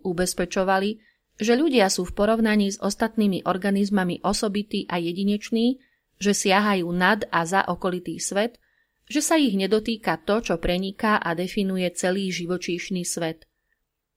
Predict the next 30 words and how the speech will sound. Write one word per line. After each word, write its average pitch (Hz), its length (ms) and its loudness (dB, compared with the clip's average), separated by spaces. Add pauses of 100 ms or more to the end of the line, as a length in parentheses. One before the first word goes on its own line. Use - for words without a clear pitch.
(140)
Príroda 240 400 4
vraj 190 240 4
leží 175 320 0
pod 208 320 0
a 160 160 -4
za 165 160 -4
nami, 233 480 0 (320)
je 196 160 2
dôvodom 190 480 4
na 190 240 4
hanbu, 214 400 2
zhnusenie 180 720 -2
či 170 160 -6
znepokojenie. 170 1040 -6 (640)
Páchnúce 262 640 2
a 175 160 0
špinavé 175 560 0
veci 208 320 -2
sa 196 160 -2
musia 185 320 -2
skryť 185 400 -4
za 170 60 2 (100)
zatvorené 170 480 -2
dvere, 208 400 -2 (360)
maskovať 196 760 2
zatiahnutými 170 680 -2
závesmi 202 640 0
či 170 160 -4
sviežosťou 175 720 -2
mety. 165 400 -6